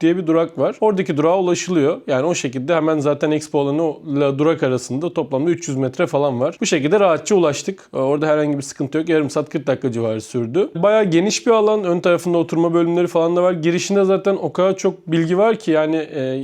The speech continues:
info yazılı insanlar sırtlarına takılı bir şekilde aslında size bilgi vermek için orada duruyor. Yani herhangi bir şey anlamadığınızda direkt sorabilirsiniz ama çok fazla insan gidip geldiği için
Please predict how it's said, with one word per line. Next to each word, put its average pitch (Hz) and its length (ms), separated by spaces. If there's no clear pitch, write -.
info 196 580
yazılı 170 480
insanlar 175 640
sırtlarına 160 540
takılı 165 300
bir 147 60
şekilde 135 360
aslında 156 500
size 170 320
bilgi 170 340
vermek 147 320
için - 160
orada 160 340
duruyor. 143 260
Yani 135 220
herhangi 147 340
bir 135 60
şey 151 140
anlamadığınızda 139 640
direkt 151 200
sorabilirsiniz 180 540
ama 208 200
çok 214 220
fazla 180 300
insan 170 340
gidip 160 240
geldiği 170 320
için 220 280